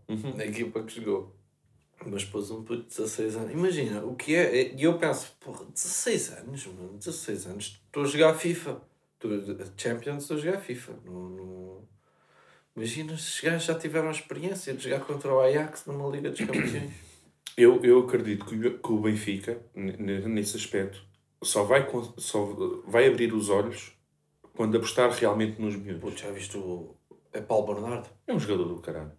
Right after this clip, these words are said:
Speaker 2: Porra, pá!
Speaker 1: O Gonçalo Ramos é um jogador do caraças.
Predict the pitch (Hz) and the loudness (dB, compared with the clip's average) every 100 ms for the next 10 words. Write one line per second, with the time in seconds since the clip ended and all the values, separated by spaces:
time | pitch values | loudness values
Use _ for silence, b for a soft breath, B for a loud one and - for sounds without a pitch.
0 | - 214 175 131 113 120 107 - 113 95 | 10 12 12 12 10 8 6 4 0 0
1 | - - - 156 147 - 127 110 107 98 | -4 -14 -2 6 6 8 8 8 2 0
2 | - - 175 - 104 98 104 98 87 82 | -4 2 2 2 0 0 -4 -6 -6 -6
3 | 78 | -10